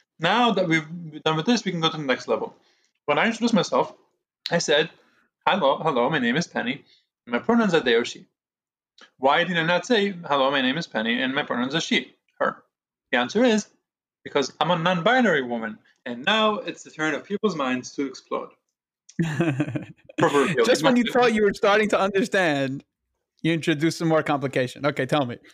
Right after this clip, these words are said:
Speaker 1: So I identify as non-binary. I'm neither fully male n-, nor fully female. I'm somewhere in between. But I'm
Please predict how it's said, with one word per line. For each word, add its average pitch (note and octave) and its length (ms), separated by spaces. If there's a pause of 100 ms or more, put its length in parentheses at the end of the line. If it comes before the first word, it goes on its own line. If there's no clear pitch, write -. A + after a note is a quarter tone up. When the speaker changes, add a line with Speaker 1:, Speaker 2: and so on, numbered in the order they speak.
Speaker 1:
So - 260
I G#3 360
identify D#3+ 640
as C#3 180
non-binary. A2+ 520 (560)
I'm C3 160
neither F3 360
fully F#3+ 280
male D3+ 240
n-, C3 400
nor D#3 160
fully D3+ 300
female. A#2+ 440 (540)
I'm C3 120
somewhere D#3+ 280
in C#3 60
between. A#2 340 (880)
But D#3 100
I'm D#3 320